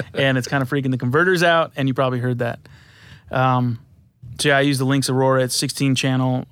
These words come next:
um, high-end, like, mastering grade conversion. I just, I like the way they sound, and, you know, there's the Avid, um, there's, yeah, all those brands are great. It, uh, once you get to that point, it's kind of like,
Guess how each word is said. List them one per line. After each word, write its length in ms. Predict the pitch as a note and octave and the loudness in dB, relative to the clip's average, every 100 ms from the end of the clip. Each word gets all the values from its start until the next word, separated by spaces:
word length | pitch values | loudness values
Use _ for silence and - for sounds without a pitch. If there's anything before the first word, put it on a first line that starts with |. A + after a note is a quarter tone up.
| - | -6
um, 460 | B2+ B2 A#2+ A#2 - - - - - - - | -4 -2 -2 -6 -10 -16 -14 -16 -18 -20 -18
high-end, 640 | - D3+ C#3+ C#3 C3 B2+ - - _ | -6 0 2 2 2 0 -2 -12 _
like, 160 | A#2+ B2 | -6 -2
mastering 440 | B2+ C3 - C3 | 0 0 0 0
grade 240 | B2+ B2+ | 0 0
conversion. 580 | B2 B2+ C3 B2 C3 B2 - - - _ - | -2 -2 0 0 0 -2 -6 -20 -20 _ -6
I 100 | C3 | -2
just, 220 | B2+ A#2 - | -2 -4 -4
I 120 | C#3 | 0
like 180 | C3+ B2+ | 0 2
the 40 | |
way 80 | C3 | 0
they 120 | B2+ | 0
sound, 340 | A#2 B2+ B2+ B2+ | 0 0 0 0
and, 280 | B2 A#2 - | -2 -4 -6
you 120 | - | -6
know, 140 | B2+ B2 | -2 -2
there's 240 | B2 A#2+ | -2 -4
the 160 | B2+ B2+ | -6 -2
Avid, 520 | C3+ C3+ C3+ C3 C3 - - _ _ _ _ - | 0 2 2 0 -2 -8 -18 _ _ _ _ -6
um, 420 | C3 B2+ B2 B2 - - | -2 0 -2 -4 -10 -6
there's, 380 | C3 B2+ A#2+ - _ _ _ _ _ - | -4 -4 -6 -12 _ _ _ _ _ -8
yeah, 220 | B2+ G#2 - _ - | -6 -6 -12 _ -8
all 140 | - C#3+ | 0 2
those 120 | C3+ | 2
brands 260 | B2 C3 B2 | 2 2 0
are 40 | |
great. 320 | A#2+ B2 A2+ - | -2 -2 -4 -6
It, 220 | D3+ - | -6 0
uh, 160 | F3 - | -2 0
once 180 | F3 E3 | -2 0
you 60 | |
get 100 | E3+ | 0
to 60 | D3+ | 0
that 160 | D#3+ D#3 | 0 0
point, 180 | D#3+ | 0
it's 100 | C#3+ | 0
kind 200 | - C#3 | 0 0
of 80 | C3 | 0
like, 220 | C3 B2+ | 0 -2